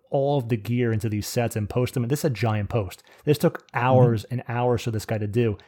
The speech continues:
Speaker 1: outside
Speaker 2: Yeah.
Speaker 1: of him making this stuff. Making this post took this guy hours, 'cause I'm sure he read over it. I'm sh-, like, putting the gear alone in will take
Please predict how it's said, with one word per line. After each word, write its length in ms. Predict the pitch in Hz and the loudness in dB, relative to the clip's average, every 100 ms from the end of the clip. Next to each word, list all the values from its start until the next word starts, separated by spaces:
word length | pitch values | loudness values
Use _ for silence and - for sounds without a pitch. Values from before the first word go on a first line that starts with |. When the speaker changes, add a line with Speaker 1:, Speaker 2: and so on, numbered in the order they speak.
| _ - | _ -4
Speaker 1:
outside 640 | 127 123 135 120 113 107 | -2 0 0 2 2 2
Speaker 2:
Yeah. 180 | 107 143 - _ _ | 4 4 2 _ _
Speaker 1:
of 140 | 127 98 | 0 2
him 220 | 135 127 | 2 4
making 300 | 127 135 135 | 2 0 0
this 120 | 117 | 0
stuff. 260 | - 120 - - | 2 2 0 -4
Making 280 | 131 165 202 | 0 2 4
this 140 | 185 - | 2 2
post 240 | 175 156 | 0 0
took 80 | 151 | -2
this 120 | 135 | -2
guy 100 | - - | -2 -2
hours, 480 | 120 117 101 95 - _ | -2 -2 -2 -6 -10 _
'cause 100 | - 127 | 0 0
I'm 80 | |
sure 160 | 120 151 | 2 0
he 40 | 127 | 0
read 260 | 110 127 | 2 4
over 320 | 123 139 131 127 | 6 4 2 0
it. 40 | |
I'm 100 | 117 | 0
sh-, 100 | - - 143 | -4 -4 -2
like, 100 | 147 | 2
putting 200 | 214 208 | 2 2
the 60 | |
gear 200 | 160 165 | 2 2
alone 320 | 135 131 147 | 2 2 2
in 120 | 107 101 | 2 -2
will 80 | |
take 280 | 101 117 - | -2 -6 -6